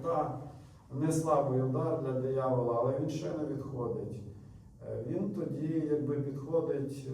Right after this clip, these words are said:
ну, в духовних речах. Що таке поставив на крило храма? Храм — це духовні розуміння, і він поставив на досить виховні,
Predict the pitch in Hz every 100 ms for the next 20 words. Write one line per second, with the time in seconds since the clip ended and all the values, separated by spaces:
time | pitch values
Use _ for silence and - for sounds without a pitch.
0 | 139 135 123 123 156 - 185 - 107 107
1 | 101 - - - - - - - 131 123
2 | 151 - 117 117 113 113 117 110 - 127
3 | 135 - 127 - 156 151 139 127 123 -
4 | 135 127 117 113 110 107 113 - 135 165
5 | 160 - 104 - - - 160 160 156 147
6 | 139 143 139 131 127 123 123 117 - 165
7 | - - 127 139 135 127